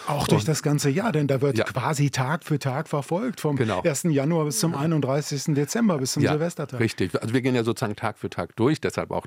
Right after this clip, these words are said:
Speaker 2: Tagebuch einer Großstadt. Und auch die Tagebuchform habe ich versucht, so im Film zu übersetzen, nämlich dadurch,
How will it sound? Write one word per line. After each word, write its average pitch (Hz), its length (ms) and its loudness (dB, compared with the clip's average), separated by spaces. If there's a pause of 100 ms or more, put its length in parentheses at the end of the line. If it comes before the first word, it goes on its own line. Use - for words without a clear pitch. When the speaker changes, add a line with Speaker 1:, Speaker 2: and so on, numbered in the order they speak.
Speaker 2:
Tagebuch 120 640 0
einer 104 280 0
Großstadt. 110 560 -2 (280)
Und 98 160 -4
auch - 120 0
die 110 100 -4
Tagebuchform 107 1120 0
habe 95 140 0
ich 90 80 -4
versucht, 101 380 -4
so 98 220 -2
im 107 180 0
Film 120 300 0
zu - 120 -6
übersetzen, 92 540 0
nämlich 98 300 -2
dadurch, 92 300 0